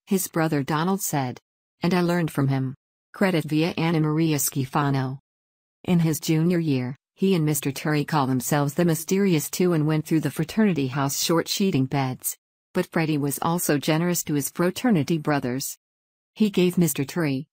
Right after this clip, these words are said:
who was saving to buy his girlfriend an engagement ring, a stock tip and left notes for him about his improving investment. "Your eighth of a carat is up to a quarter carat," he wrote. It eventually became apparent to his fraternity brothers that Freddie,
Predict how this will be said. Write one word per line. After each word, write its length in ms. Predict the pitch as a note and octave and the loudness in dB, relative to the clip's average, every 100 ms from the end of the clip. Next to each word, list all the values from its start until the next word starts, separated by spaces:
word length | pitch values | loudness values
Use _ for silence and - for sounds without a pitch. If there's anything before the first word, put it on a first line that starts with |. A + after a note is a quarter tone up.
| _ | _
who 120 | - | 0
was 160 | F3 E3 | 2 2
saving 340 | - F3 D#3 | 0 2 2
to 80 | D#3+ | 0
buy 220 | D#3 C#3 | 2 0
his 200 | C#3 C#3 | 0 -2
girlfriend 500 | - D#3 D#3+ D3 C3 | 0 0 0 -2 0
an 100 | C#3+ | 2
engagement 640 | C#3 C#3 C#3+ D3 D3 C3 - | 2 2 0 0 0 0 -2
ring, 400 | B2+ A2+ A2 C#3+ _ - | -4 -2 -6 -8 _ -6
a 60 | E3 | -4
stock 320 | - C#3+ C#3 | -2 -4 -2
tip 220 | F3+ - | -4 0
and 100 | D3 | 0
left 240 | D3+ D3 E3+ | 0 0 0
notes 300 | C#3 C#3 - | -2 -2 -4
for 160 | C#3 | -2
him 160 | D3 D3+ | 0 0
about 240 | C#3+ C#3+ | 0 0
his 180 | C#3+ C3+ | 0 0
improving 460 | D3 - E3+ D#3 C3+ | -2 0 2 2 2
investment. 640 | C3+ C3+ - C3 A#2 - _ _ _ _ | 2 0 -2 -4 -4 -10 _ _ _ _
"Your 180 | D#3+ D3+ | 0 2
eighth 220 | C#3+ C#3+ | 0 -2
of 80 | C3 | -4
a 80 | C3 | -4
carat 340 | F3 D3+ C#3 | -2 0 0
is 140 | C3+ | 0
up 160 | D3+ - | -2 -2
to 140 | D3+ | -2
a 40 | C#3+ | -2
quarter 340 | - F3 F3 | -2 0 0
carat," 520 | - D#3+ C3+ A2+ - - _ | -2 -2 -2 -4 -8 -18 _
he 180 | - C#3+ | -4 0
wrote. 380 | C3+ C3 B2 - _ _ _ _ _ _ | 0 -2 -4 -12 _ _ _ _ _ _
It 140 | G3+ E3 | -2 2
eventually 440 | E3+ F3 D#3 D#3 | 2 0 0 0
became 360 | D#3 - G#3 A3 | 0 2 4 4
apparent 480 | - E3+ D#3 C#3 | 2 0 0 0
to 80 | D#3 | -2
his 120 | C#3+ | -2
fraternity 580 | - D#3+ - A3 F#3 D3+ | -2 -6 0 0 2 0
brothers 440 | - D3 C#3 C3 - | 0 0 0 -2 -2
that 160 | C#3 | -4
Freddie, 460 | - D#3 D3 C3 | -2 0 2 0